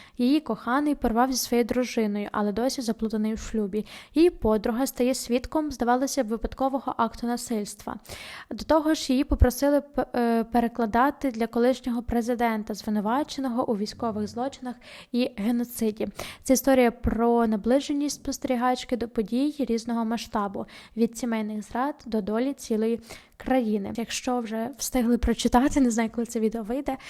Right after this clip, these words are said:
то напишіть ваші враження. Мені буде дуже цікаво, бо, наприклад, я ще планувала читати, е, «Чоловік, якого я, здається, знаю», але побачила негативний відгук і передумала. <laughs> Тому сила відгуків дійсно дуже велика. Е, далі це буде видавництво «Фабула».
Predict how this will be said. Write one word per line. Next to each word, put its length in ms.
то 120
напишіть 360
ваші 220
враження. 380
Мені 200
буде 180
дуже 220
цікаво, 440
бо, 340
наприклад, 400
я 120
ще 160
планувала 480
читати, 600
е, 40
«Чоловік, 500
якого 280
я, 160
здається, 360
знаю», 380
але 180
побачила 480
негативний 480
відгук 460
і 160
передумала. 560
<laughs> 220
Тому 280
сила 280
відгуків 420
дійсно 340
дуже 600
велика. 420
Е, 200
далі 260
це 160
буде 180
видавництво 1080
«Фабула». 440